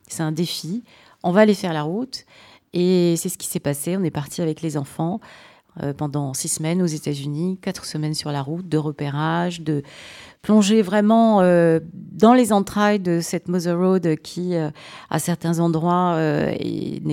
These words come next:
est complètement défoncée, euh, abandonnée, euh, ou parfois, euh, au contraire, magnifiée, fêtée, euh, euh, presque identique, euh, à ce qu'elle était il y a quatre-vingt-dix ans. Et, hum,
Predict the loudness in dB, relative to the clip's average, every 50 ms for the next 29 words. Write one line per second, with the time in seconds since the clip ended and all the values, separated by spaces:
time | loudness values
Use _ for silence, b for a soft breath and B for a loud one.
0 | -6 -6 -10 -12 -12 -10 -8 -8 -6 -6 -4 -6 -4 -4 -4 -4 -4 -4 -4 -4
1 | -4 -6 -4 -4 -4 -2 -2 0 0 0 0 0 0 0 0 -2 -2 -2 -2 -4
2 | -4 -4 -4 -2 -2 0 0 0 0 0 -2 -2 -4 -4 -4 -6 -6 -8 B B
3 | B B B B B B B -8 -6 -4 -4 -6 -6 -6 -4 -2 0 2 2 2
4 | 2 2 0 0 -2 -2 -4 -8 -8 -8 -8 -8 -8 -6 -6 -6 -6 -6 -4 -4
5 | -2 -2 -2 -2 -4 -6 -8 -6 -4 -2 -2 -2 -4 -6 -6 -8 -8 -8 -8 -8
6 | -6 -4 -4 -4 -4 -6 -6 -6 -6 -8 -8 -10 -10 B B B B B B B
7 | B B _ -12 -10 -10 -10 -10 -10 -10 -10 -10 -10 -12 -12 -12 -12 -14 -16 _
8 | -20 -18 -16 -10 -6 -6 -4 -6 -6 -8 -8 -8 -6 -6 -4 -4 -6 -6 -6 -10
9 | -10 -10 -10 _ -14 -12 -10 -10 -8 -8 -8 -8 -8 -10 -10 -8 -8 -8 -8 -8
10 | -8 -8 -8 -6 -6 -6 -6 -6 -6 -6 -8 -8 -10 -10 -12 -12 -12 -10 -8 -6
11 | -6 -6 -6 -6 -6 -6 -4 -4 -4 -4 -6 -6 -8 -10 -12 B B B B B
12 | B B B B B -2 0 0 2 2 0 0 0 0 -2 -2 -4 -6 -8